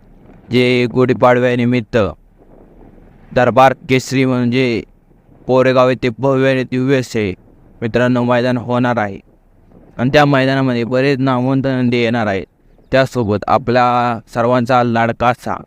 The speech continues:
वेगाचा बादशाह असलेला सर्जा देखील मित्रांनो उद्या येणार आहे. त्या मैदानातील प्रथम पारितोषिक म्हणजे एकाहत्तर हजार रुपये आणि मित्रांनो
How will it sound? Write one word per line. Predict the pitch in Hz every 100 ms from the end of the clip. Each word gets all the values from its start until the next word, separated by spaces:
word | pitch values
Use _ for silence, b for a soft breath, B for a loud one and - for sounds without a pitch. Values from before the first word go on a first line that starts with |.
| _ - - - - - -
वेगाचा | 117 123 120 123 123
बादशाह | 110 120 - 131 123
असलेला | - 113 113
सर्जा | - 127 117 120
देखील | 120 120 120
मित्रांनो | 117 117 110 107
उद्या | 104
येणार | 104 95
आहे. | 90 - - - - - -
त्या | 123 127
मैदानातील | 131 131 135 147 131 107
प्रथम | 101 127 120 135 127
पारितोषिक | 131 127 127 123 123
म्हणजे | 127 113 98 87 - - - - - -
एकाहत्तर | 117 120 - 131 - 135
हजार | 127 120 117 127
रुपये | 113 113
आणि | 90 113 120
मित्रांनो | 117 120 117 110